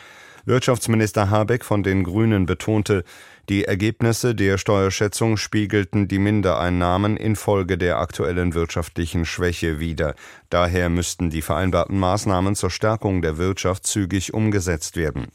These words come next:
Finanzminister Lindner, F D P, wiederum erklärte, es müsse weiter eingespart werden, es gebe keine Spielräume für Verteilungspolitik und neue Ausgabenwünsche. Bund, Länder und Kommunen müssen laut Arbeitskreissteuerschätzung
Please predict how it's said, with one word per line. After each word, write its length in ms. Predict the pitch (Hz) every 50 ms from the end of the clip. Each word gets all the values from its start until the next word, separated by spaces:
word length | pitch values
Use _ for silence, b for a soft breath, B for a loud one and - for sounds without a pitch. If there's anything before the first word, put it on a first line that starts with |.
| B B B B B B B B B B B B B
Finanzminister 720 | - 123 113 113 120 120 - 131 123 123 117 - 117 110
Lindner, 480 | 104 107 113 117 110 - 131 131 101 78
F 140 | 104 95
D 120 | - - 107
P, 400 | - - - 117 117 120 117 98
wiederum 420 | 95 95 90 90 78 82 85 87
erklärte, 600 | 58 80 87 - - 95 98 107 - 113 107 92 B B B B B
es 140 | - 104 -
müsse 340 | 117 107 101 - 107 95 82
weiter 340 | 90 87 90 - 107 87
eingespart 640 | - 85 104 110 107 98 101 92 - 92 87 87 78 -
werden, 360 | 92 92 90 85 87 82 71 -
es 140 | 92 -
gebe 240 | - 95 87 90 87
keine 280 | - - 95 87 92 95
Spielräume 680 | - - - 113 104 98 82 85 80 82 90 98 110
für 260 | 107 - - 95 87
Verteilungspolitik 1300 | 82 - 85 - - 95 87 85 85 87 87 87 - - - - 95 90 90 82 - 98 95 90 - B B B B B _
und 260 | - 107 101 90 -
neue 520 | 98 98 95 92 92 95 92 87 82 - -
Ausgabenwünsche. 1040 | 92 98 95 - - - 104 92 87 76 85 80 71 80 80 78 - - 80 71 69 - B B B B B B B B B B B B B B B B B B B -
Bund, 300 | 123 139 156 160 - -
Länder 360 | 104 104 107 113 110 107 98
und 180 | 71 98 98
Kommunen 600 | - - 95 90 92 98 107 113 117 123 127 117
müssen 340 | 107 104 104 - - 98 92
laut 320 | 85 85 80 80 - - -
Arbeitskreissteuerschätzung 1600 | 98 104 101 117 113 107 - - - 104 101 101 98 - - - 101 95 90 87 85 - - 90 90 87 - - 98 101 110 110